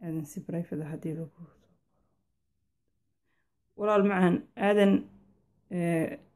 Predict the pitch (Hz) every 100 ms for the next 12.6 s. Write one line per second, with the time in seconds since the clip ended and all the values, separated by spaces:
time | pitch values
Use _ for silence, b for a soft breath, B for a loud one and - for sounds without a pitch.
0 | _ _ - 190 185 190 185 180 202 202
1 | 170 165 170 165 160 143 175 156 156 165
2 | 190 180 151 180 175 185 180 160 160 190
3 | 196 226 208 208 214 196 185 185 190 190
4 | 165 165 147 190 170 160 170 160 151 185
5 | 180 - 170 180 175 - 170 156 165 165
6 | - 165 160 175 b b b b b b
7 | b b b _ _ _ _ _ _ _
8 | _ _ 208 196 185 - - - 277 247
9 | 226 - 165 165 160 160 147 _ _ _
10 | _ _ _ _ _ _ _ _ _ 247
11 | 254 240 240 196 - 190 180 - _ _
12 | 180 185 180 214 175